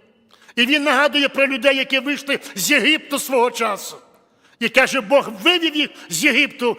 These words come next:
чудесами, знаменнями вивів, показав їм велику свою силу і славу. Але написано, потім тих,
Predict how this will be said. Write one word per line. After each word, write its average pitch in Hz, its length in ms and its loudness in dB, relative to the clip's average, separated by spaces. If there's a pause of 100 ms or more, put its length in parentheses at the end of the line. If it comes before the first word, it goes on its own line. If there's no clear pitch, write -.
(140)
чудесами, 277 640 0
знаменнями 320 600 -2
вивів, 214 420 -6 (200)
показав 285 460 2
їм 285 140 -4
велику 302 400 -2 (140)
свою 285 320 -2
силу 302 320 -2
і 277 120 -4
славу. 220 600 0 (760)
Але 185 240 -4
написано, 196 480 -4
потім 208 420 -4
тих, 214 220 -2